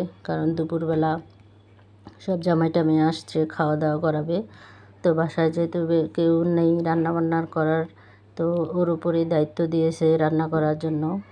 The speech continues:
খাসি মুরগি রান্না করবে, আর ও সব বাটা মশলায় রান্না করে, আর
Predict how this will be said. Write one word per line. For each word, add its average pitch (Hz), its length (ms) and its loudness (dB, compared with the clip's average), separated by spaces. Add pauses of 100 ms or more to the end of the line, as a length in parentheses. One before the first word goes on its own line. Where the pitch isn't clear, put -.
(360)
খাসি 160 420 -2
মুরগি 165 380 2
রান্না 156 300 0
করবে, 160 360 -2 (640)
আর 160 400 -4
ও 170 140 0
সব 165 240 -2 (400)
বাটা 170 300 -2
মশলায় 160 400 -2
রান্না 160 260 2
করে, 156 280 -2 (1000)
আর 151 240 -2